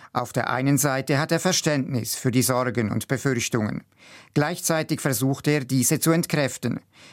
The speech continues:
Die Stadt werde dafür sorgen, dass in dieser Asylunterkunft vor allem Familien untergebracht werden, verspricht er. Das soll mögliche Konflikte vermindern. Und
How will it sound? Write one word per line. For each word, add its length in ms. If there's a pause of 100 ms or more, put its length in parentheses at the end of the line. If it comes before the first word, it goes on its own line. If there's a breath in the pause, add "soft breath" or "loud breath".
(120)
Die 80
Stadt 340
werde 220
dafür 320
sorgen, 460 (280 loud breath)
dass 260
in 100
dieser 240
Asylunterkunft 880 (160 loud breath)
vor 200
allem 260
Familien 600
untergebracht 840
werden, 420
verspricht 600
er. 180 (340 soft breath)
Das 240
soll 180
mögliche 440
Konflikte 560
vermindern. 680 (540 soft breath)
Und 280